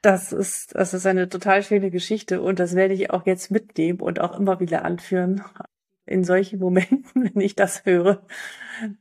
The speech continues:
Das geht nicht, doch es geht. Toll, vielen, vielen Dank, vielen Dank für die Einblicke, die kurzen Einblicke in die Kardiologie. Ich glaube, die Zuhörerinnen und Zuhörer und auch die Zuschauerinnen und Zuschauer haben einen, ja, einen kleinen Einblick bekommen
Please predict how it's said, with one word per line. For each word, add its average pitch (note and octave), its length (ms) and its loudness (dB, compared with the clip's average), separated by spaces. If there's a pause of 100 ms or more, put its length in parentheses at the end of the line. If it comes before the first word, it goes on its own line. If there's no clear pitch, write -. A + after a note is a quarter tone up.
Das E3 240 -4
geht F3+ 320 -2
nicht, - 260 -6
doch F3+ 180 0
es - 180 -6
geht. - 320 -4 (840)
Toll, F3+ 420 6
vielen, D4+ 440 2
vielen B3 280 0
Dank, G#3 300 2
vielen A#3 260 2
Dank G#3+ 220 4
für G#3 80 0
die F#3+ 140 0
Einblicke, F#3+ 600 0
die F3+ 300 2
kurzen A3+ 400 0
Einblicke F#3 480 -2
in F3 100 -2
die E3+ 80 -2
Kardiologie. F3+ 520 -2
Ich G#3 100 -4
glaube, F#3 260 0
die E3+ 260 0 (240)
Zuhörerinnen G3 460 2
und E3+ 100 -6
Zuhörer F#3 440 0
und F3+ 200 -8
auch F3 80 -8
die F#3 140 -6
Zuschauerinnen F3+ 520 0
und F3 80 -2
Zuschauer F#3+ 480 0 (360)
haben G3 180 0
einen, F#3+ 320 2 (440)
ja, F3+ 160 -6
einen F#3 500 -6
kleinen C#4+ 340 0
Einblick A#3+ 460 -2
bekommen A3 640 2